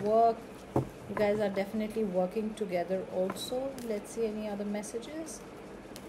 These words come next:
I've kept few cards away what we had, so I don't want to put them back in the pile. Spirit guides, please give me a few messages. Yeah, this happened eight days ago, eight hours ago, they walked away. Or, you know, something was hurt, or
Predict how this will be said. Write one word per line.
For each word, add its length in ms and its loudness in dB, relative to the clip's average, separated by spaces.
I've 140 -4
kept 320 2
few 200 -4
cards 260 2
away 260 6
what 260 4
we 100 0
had, 300 0
so 100 4
I 40 4
don't 100 0
want 140 2
to 180 2
put 80 0
them 140 2
back 340 2
in 140 -2
the 100 -2
pile. 420 2
Spirit 720 -4
guides, 280 0
please 380 -2
give 140 2
me 140 0
a 60 -2
few 200 -2
messages. 760 -2
Yeah, 180 4
this 260 0
happened 420 2
eight 220 2
days 240 6
ago, 400 6
eight 220 6
hours 320 4
ago, 220 6
they 100 4
walked 360 0
away. 360 4
Or, 240 6
you 160 4
know, 100 0
something 340 -2
was 140 2
hurt, 300 4
or 360 6